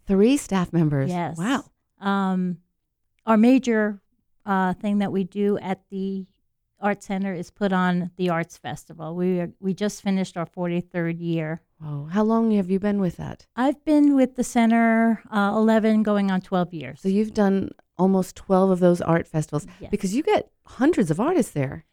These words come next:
Speaker 2: Yes, we do about two hundred and ninety to three hundred and ten
Speaker 1: That's insane.
Speaker 2: artists, uh, every year.
Speaker 1: Wow.
Speaker 2: Two hundred thousand people come downtown to our little quaint town over
Speaker 1: And
Speaker 2: the
Speaker 1: it
Speaker 2: two
Speaker 1: is a
Speaker 2: days.
Speaker 1: quaint town because w-, if you've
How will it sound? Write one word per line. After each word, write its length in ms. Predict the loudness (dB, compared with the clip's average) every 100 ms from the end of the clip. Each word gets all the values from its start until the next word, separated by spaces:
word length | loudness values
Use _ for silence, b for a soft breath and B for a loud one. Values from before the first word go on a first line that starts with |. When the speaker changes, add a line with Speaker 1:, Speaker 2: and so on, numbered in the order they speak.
| _
Speaker 2:
Yes, 340 | -2 -2 -2
we 140 | -2 -2
do 540 | 0 0 2 2 2
about 360 | 0 0 -2 -4
two 160 | 2
hundred 380 | 6 6 4 2
and 120 | 2
ninety 460 | 2 2 2 0 0
to 100 | -2
three 220 | -4 -2
hundred 320 | -2 -2 -6
and 100 | -14
ten 240 | -10 -6 -4
Speaker 1:
That's 100 | -4
insane. 60 | -2
Speaker 2:
artists, 720 | 0 0 -2 -8 -16 -20 -20 _ -8
uh, 340 | -4 -4 -4 -8 -6
every 220 | -4 -2
year. 440 | 0 0 -2 -4 -10 _ _
Speaker 1:
Wow. 360 | -4 -4 -6 -14 _
Speaker 2:
Two 140 | 4
hundred 340 | 6 6 2 0 _ 0
thousand 440 | 2 2 0 -2
people 520 | -2 -4 -4 -4 -4 -4
come 180 | -2 0
downtown 640 | 2 0 0 -2 -2 -2 -2
to 120 | -4 -6
our 200 | -4 -4
little 400 | -6 -4 -6 -6
quaint 360 | _ -2 -2 -2 _ _ _
town 560 | -4 0 2 2 0 -4 _ -2
over 120 | 4
Speaker 1:
And 80 | 6
Speaker 2:
the 40 | 6
Speaker 1:
it 120 | 6
Speaker 2:
two 60 | 6
Speaker 1:
is 160 | 6
a 20 | 4
Speaker 2:
days. 120 | 2
Speaker 1:
quaint 200 | 2 0
town 260 | -2 0 -2
because 260 | -2 -4
w-, 140 | -4 -6
if 100 | -4
you've 200 | -6 -8